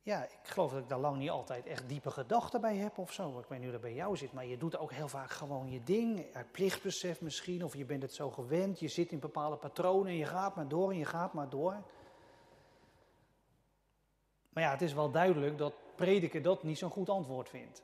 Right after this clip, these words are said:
Hè, dat vindt hij te makkelijk. Prediker zegt dan terug tegen je, "Kom op, eventjes nadenken. Even wat dieper nadenken. Je bent niet een soort mier die gewoon altijd maar bezig is."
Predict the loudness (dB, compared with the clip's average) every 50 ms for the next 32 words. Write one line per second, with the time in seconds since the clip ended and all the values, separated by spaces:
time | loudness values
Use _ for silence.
0 | -20 -14 -10 -8 -8 -8 -8 -6 -6 -6 -6 -6 -6 -4 -2 -2 -2 -2 -4 -6
1 | -14 -16 -18 -20 -20 -20 -20 -20 _ _ _ _ _ 4 6 6 6 6 4 2
2 | 2 2 0 0 0 -2 -2 0 4 4 4 4 4 4 4 4 4 4 2 2
3 | 0 -2 0 0 2 2 4 2 2 0 -4 -12 -18 -18 -16 -18 -18 -18 -20 -20
4 | -14 -8 -6 -6 -6 -6 -6 -6 -4 -4 -2 -2 -2 -4 -4 -6 -8 -10 -10 -8
5 | -6 -4 2 4 6 6 6 4 4 4 4 4 4 2 0 2 2 2 2 2
6 | 2 0 -2 -4 -4 -6 -4 -4 -2 0 0 0 0 0 0 -2 -2 0 0 0
7 | 0 2 2 4 6 6 6 6 6 4 2 0 -4 -10 -18 -20 -18 -10 -6 -4
8 | -2 0 0 0 0 0 0 -2 -2 0 -2 0 0 2 2 2 2 0 -4 -6
9 | -8 -8 -10 -10 -12 -16